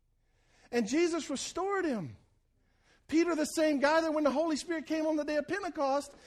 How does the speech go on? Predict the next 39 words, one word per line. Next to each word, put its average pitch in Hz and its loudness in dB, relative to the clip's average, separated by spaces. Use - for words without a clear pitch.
stepped 320 2
out 339 4
and 330 2
said, 302 0
"No, 359 8
we 370 2
ain't 370 -2
drunk. 359 -2
We're 359 4
filled 359 2
with 349 0
the 311 6
Holy 294 6
Spirit," 339 -2
and 262 2
began 320 0
to 302 0
preach - -2
the 302 -2
gospel 339 0
in 277 0
three 277 -6
thousand 240 -4
people. 226 -6
Those 359 2
people 226 -2
were 202 -2
sent 311 -2
to 254 -2
make 233 -2
sure 262 -4
that 151 -14
the 170 -8
new 202 -4
believers 170 -4
had 151 -14
the 147 -12
Holy 139 -12
Spirit. 147 -20